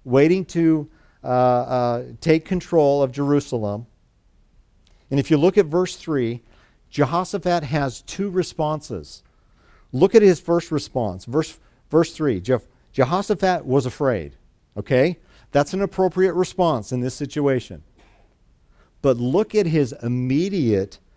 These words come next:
second response. Look what it says here. "Jehoshaphat turned his attention to seek the Lord." Then he calls on the nation to do the same. Uh, look at,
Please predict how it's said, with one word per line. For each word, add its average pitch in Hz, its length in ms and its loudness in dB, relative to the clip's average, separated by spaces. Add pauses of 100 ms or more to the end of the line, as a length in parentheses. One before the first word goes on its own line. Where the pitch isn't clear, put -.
(100)
second - 640 -6
response. - 840 -10 (260)
Look 180 200 -2
what 226 120 4
it 196 100 0
says 190 340 -6
here. 95 340 -6 (640)
"Jehoshaphat 165 840 -2
turned 220 520 -6
his 175 180 -2
attention 170 540 -6
to 131 100 -8
seek 147 460 -6 (120)
the 139 60 -6
Lord." 113 500 -2 (600)
Then 170 120 4
he 190 80 2
calls 196 480 0
on 185 140 2
the 156 80 2
nation 156 540 -2
to 135 120 -8
do 139 140 -2
the 131 80 -4
same. 151 540 -6 (720)
Uh, 120 420 -4
look 156 200 0
at, 190 140 2